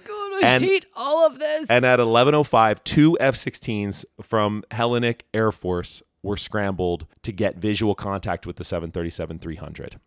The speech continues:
Speaker 2: They intercept the passenger jet in the holding pattern at eleven twenty-five A M. They pull up extremely close to the seven thirty-seven. The F sixteen tucks itself on top of the left
Speaker 1: <gasps>
Speaker 2: wing, so the pilot literally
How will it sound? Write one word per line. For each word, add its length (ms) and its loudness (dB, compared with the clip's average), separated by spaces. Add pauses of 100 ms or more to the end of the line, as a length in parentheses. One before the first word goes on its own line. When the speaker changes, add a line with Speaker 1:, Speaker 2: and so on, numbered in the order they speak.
(160)
Speaker 2:
They 420 0
intercept 440 2
the 80 -4
passenger 480 2
jet 300 -2
in 160 4
the 100 4
holding 300 2
pattern 400 -4
at 160 -8
eleven 320 -6
twenty-five 480 -6
A 160 -6
M. 200 -14 (840)
They 120 -4
pull 260 6
up 140 2
extremely 720 0
close 280 0
to 80 -4
the 100 -4
seven 300 -4
thirty-seven. 540 -2 (260)
The 180 0
F 140 2
sixteen 640 0 (160)
tucks 500 -4 (220)
itself 600 -2
on 300 4
top 560 2
of 160 -4
the 80 -2
left 320 0
Speaker 1:
<gasps> 80 0
Speaker 2:
wing, 360 0 (440)
so 200 -2
the 100 -2
pilot 520 2 (440)
literally 760 -2